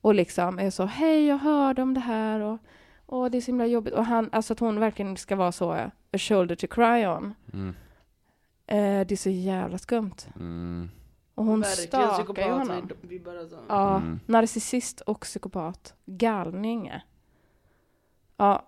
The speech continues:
Speaker 2: Busch.
Speaker 1: Vidrigt.
Speaker 3: Otäcking.
Speaker 1: Otäcking.
Speaker 2: Ja.
Speaker 1: Jag ska säga mina
Speaker 2: Ja.
Speaker 1: källor.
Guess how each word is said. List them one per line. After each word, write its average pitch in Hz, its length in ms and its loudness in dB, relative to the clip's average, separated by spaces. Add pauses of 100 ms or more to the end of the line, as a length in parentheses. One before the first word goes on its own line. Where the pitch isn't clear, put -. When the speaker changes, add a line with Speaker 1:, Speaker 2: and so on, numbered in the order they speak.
Speaker 2:
Busch. 113 360 2 (360)
Speaker 1:
Vidrigt. 190 560 2
Speaker 3:
Otäcking. 196 640 -10 (400)
Speaker 1:
Otäcking. 185 640 -6 (220)
Speaker 2:
Ja. 92 280 -6 (2500)
Speaker 1:
Jag 226 120 2
ska 254 120 -2
säga 233 180 6
mina 202 120 2
Speaker 2:
Ja. 196 40 2
Speaker 1:
källor. 208 400 2